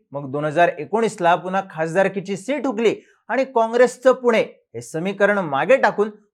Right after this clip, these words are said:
भाजपनं पुण्याला आपला बालेकिल्ला बनवलं.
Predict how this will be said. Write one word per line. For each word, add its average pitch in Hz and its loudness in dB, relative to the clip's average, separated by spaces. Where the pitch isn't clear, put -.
भाजपनं 220 2
पुण्याला 185 4
आपला 160 6
बालेकिल्ला 165 4
बनवलं. 175 4